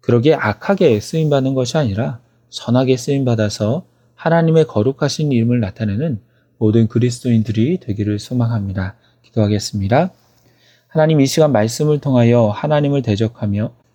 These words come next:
하나님이 심판하시는 자의 최후에 대하여 알게 하시니 감사를 드립니다.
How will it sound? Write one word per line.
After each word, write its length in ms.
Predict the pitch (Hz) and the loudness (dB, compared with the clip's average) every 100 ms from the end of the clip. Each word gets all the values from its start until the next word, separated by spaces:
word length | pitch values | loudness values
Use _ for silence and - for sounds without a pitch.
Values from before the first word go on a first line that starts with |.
| _ _ _ _ | _ _ _ _
하나님이 500 | 151 151 151 156 147 | 0 2 2 2 0
심판하시는 880 | - 180 - 175 160 - 151 147 | 0 -2 2 2 2 0 -2 0
자의 320 | 127 110 104 | 2 2 2
최후에 420 | 101 - 127 127 123 | -2 -2 2 4 4
대하여 640 | 113 104 98 98 160 214 | 2 2 2 2 2 -2
알게 320 | 107 98 107 | -2 -2 0
하시니 400 | 107 101 107 104 | 0 0 -2 -2
감사를 560 | - - 101 101 110 113 | -4 -6 -6 -2 -2 -2
드립니다. 540 | 110 101 95 101 98 | -2 -4 -4 -4 -6